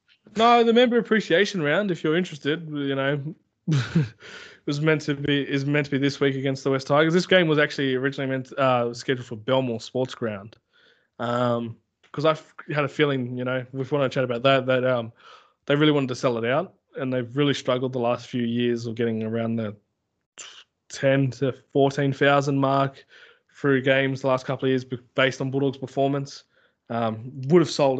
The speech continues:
it out if they were anywhere near the top eight. And I felt like this year, if they played a Sydney team, having them come across would have packed out Belmore or had at least, like, fifteen thousand plus and had a really good atmosphere there. And I think that's why they wanna do member, uh,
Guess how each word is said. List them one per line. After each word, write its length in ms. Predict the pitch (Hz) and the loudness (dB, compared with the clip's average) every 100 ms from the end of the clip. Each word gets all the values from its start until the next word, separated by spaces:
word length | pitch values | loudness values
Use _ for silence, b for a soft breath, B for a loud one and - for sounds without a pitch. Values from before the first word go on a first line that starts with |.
| 131 | -2
it 80 | 139 | -2
out 200 | 135 135 | -2 -6
if 160 | 131 | -6
they 100 | 131 | -2
were 120 | 123 123 | -2 0
anywhere 380 | 135 131 120 | 0 0 0
near 220 | 120 139 143 | 0 2 0
the 80 | |
top 240 | 139 143 135 | 0 -2 0
eight. 260 | 139 151 B B B - | 0 0 B B B -2
And 80 | |
I 60 | 131 | 0
felt 220 | 123 147 | 2 2
like 100 | 131 | 2
this 220 | 147 139 | -2 0
year, 60 | 143 | 0
if 60 | 131 | 0
they 120 | 123 | 0
played 260 | 156 156 | 2 2
a 60 | 147 | 2
Sydney 340 | - 147 147 | -2 -4 -2
team, 380 | 131 139 139 147 - _ _ _ _ _ _ _ _ _ _ _ | -2 -2 0 -2 -6 _ _ _ _ _ _ _ _ _ _ _
having 340 | 139 135 131 | -2 0 -2
them 340 | 127 135 131 127 | -2 -2 -4 -6
come 260 | 147 147 | -4 -2
across 500 | 135 139 139 139 - | -2 2 2 2 -6
would 100 | 139 | -4
have 240 | 127 - _ | -4 -8 _
packed 260 | 143 - | -8 -2
out 260 | 139 123 - | 0 0 0
Belmore 540 | 127 131 131 135 131 | 0 2 0 -2 -2
or 100 | 117 | -2
had 120 | 123 123 | -2 -6
at 200 | 127 123 | -8 -4
least, 260 | 123 127 - | -2 -2 -4
like, 140 | 113 | -6
fifteen 400 | - 127 - 127 | -2 -2 0 -2
thousand 340 | 131 127 123 110 | 2 0 0 -4
plus 480 | 123 131 - - - | 0 0 0 -12 -10
and 100 | 117 | -2
had 120 | 131 | 0
a 40 | |
really 240 | 123 131 127 | 2 2 2
good 140 | 127 | 2
atmosphere 420 | 127 147 - 143 | 2 -2 -2 0
there. 260 | 143 151 156 B B B B B | 4 2 0 B B B B B
And 180 | 123 123 | -2 0
I 60 | 123 | 2
think 140 | 135 | 2
that's 180 | 127 123 | 0 2
why 220 | 135 131 131 | 4 4 6
they 80 | |
wanna 160 | 127 123 | 4 2
do 140 | 127 | 0
member, 460 | 127 131 131 123 120 131 | 0 0 2 0 -4 -12
uh, 40 | _ | _